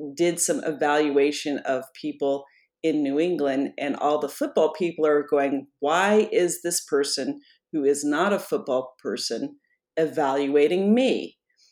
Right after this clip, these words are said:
And so he made various changes that were questionable when they were done, um,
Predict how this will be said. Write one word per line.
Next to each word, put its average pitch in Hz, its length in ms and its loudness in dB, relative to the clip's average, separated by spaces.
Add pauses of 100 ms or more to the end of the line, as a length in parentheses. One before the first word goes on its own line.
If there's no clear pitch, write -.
(260)
And 170 180 0
so 170 180 4
he 269 300 2
made 214 480 6
various 185 420 2
changes 147 880 2 (100)
that 147 320 2 (240)
were 139 280 0 (220)
questionable 147 1080 0 (160)
when 147 240 -2
they 139 140 0
were 131 260 -4
done, 85 440 -2 (640)
um, 143 460 -2